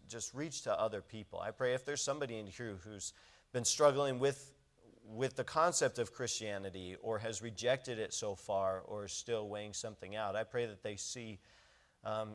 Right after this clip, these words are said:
your goodness to them and your calling to them once again today. We pray your blessing on these services and on this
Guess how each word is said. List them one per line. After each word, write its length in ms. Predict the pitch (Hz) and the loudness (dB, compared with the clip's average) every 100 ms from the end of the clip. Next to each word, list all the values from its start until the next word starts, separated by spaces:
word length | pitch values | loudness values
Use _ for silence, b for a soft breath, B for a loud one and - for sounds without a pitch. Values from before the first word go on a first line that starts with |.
| - | -8
your 160 | 113 | -6
goodness 500 | 104 135 131 131 120 - | -2 0 2 2 -2 -2
to 220 | 135 131 | -2 0
them 220 | 117 104 | 0 -2
and 100 | 104 | -4
your 120 | 104 | -6
calling 500 | - - 110 113 104 | -6 -4 -2 -2 -4
to 180 | 95 104 | -8 -10
them 200 | 95 95 92 92 - | -8 -8 -8 -14 -12
once 240 | 98 - | -10 -10
again 240 | 85 95 92 | -10 -12 -10
today. 360 | - 85 76 80 | -10 -10 -10 -12
We 80 | 85 80 | -16 -10
pray 300 | 98 92 87 - _ _ _ - | -6 -6 -8 -16 _ _ _ -14
your 100 | 101 | -2
blessing 380 | 113 113 127 117 | 2 2 2 -2
on 140 | 117 | -4
these 120 | 123 | -4
services 640 | - 110 107 101 110 107 87 | -2 -2 -2 -4 -4 -4 -6
and 80 | 90 | -8
on 120 | 92 | -10
this 240 | 92 - | -8 -10